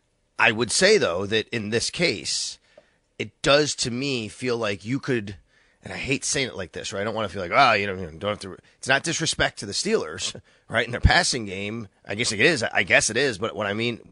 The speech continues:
I'm gonna say is, I think you could get by in this game with, against that team in these weather conditions without your corner one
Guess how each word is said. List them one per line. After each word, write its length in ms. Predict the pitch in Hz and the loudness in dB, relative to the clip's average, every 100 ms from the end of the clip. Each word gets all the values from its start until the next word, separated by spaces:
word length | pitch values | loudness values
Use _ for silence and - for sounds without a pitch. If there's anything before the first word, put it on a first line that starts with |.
| - | -10
I'm 80 | 95 | -6
gonna 140 | 104 | -4
say 240 | 95 131 120 | 2 2 2
is, 300 | 98 90 - _ _ | 0 -4 -10 _ _
I 120 | - 107 | -4 -2
think 240 | 139 127 | -2 -2
you 80 | 135 | -4
could 180 | - 101 | -4 -2
get 180 | 123 | -2
by 520 | 80 123 117 104 104 - _ _ _ _ - | 4 6 8 6 2 -6 _ _ _ _ -6
in 160 | 117 | -2
this 220 | 101 143 - | 2 2 2
game 500 | 135 139 107 107 - | 4 4 2 -4 -6
with, 220 | 110 - | -8 -8
against 300 | 107 110 92 | -6 -4 0
that 260 | 123 123 - | 2 2 0
team 340 | - 131 107 | -4 -4 -4
in 80 | 104 | -4
these 180 | 120 87 | -6 -2
weather 240 | 120 156 | 0 0
conditions 720 | - 107 95 - 90 85 - - _ - | -4 -6 -6 -6 -8 -10 -12 -14 _ -10
without 280 | - 117 - | 0 0 0
your 100 | 110 | -8
corner 360 | - 123 98 | -4 -4 -4
one 520 | 90 131 143 92 98 | -2 0 0 -2 -10